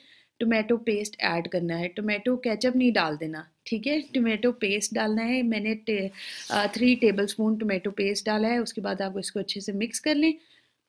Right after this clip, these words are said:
उसके बाद हम इसमें डालेंगे, पहले अच्छे से मिक्स कर लें। यहाँ पे हमने डाली है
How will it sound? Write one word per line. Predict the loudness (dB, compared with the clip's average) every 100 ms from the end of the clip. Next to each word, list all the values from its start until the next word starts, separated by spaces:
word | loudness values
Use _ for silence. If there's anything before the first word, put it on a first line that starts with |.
| _ _ -8 -4
उसके | 0 0
बाद | 2 2 4
हम | 2
इसमें | 0 -2 0 2
डालेंगे, | 2 2 0 0 2 2 0 -6 _ _ _ _ _ _ _ _ _ _ _ _ _ _ _ _ _ _ _ _ _ _ _ _ _ _ _ _ _ _ _ _ _ _ _ _ _ -8
पहले | -4 -4
अच्छे | -4 -6
से | -4
मिक्स | -4 -4
कर | -6 -4
लें। | -4
यहाँ | -4 -4 -4 -4
पे |
हमने | -4 -4 -4
डाली | -4 -4 -4
है | -6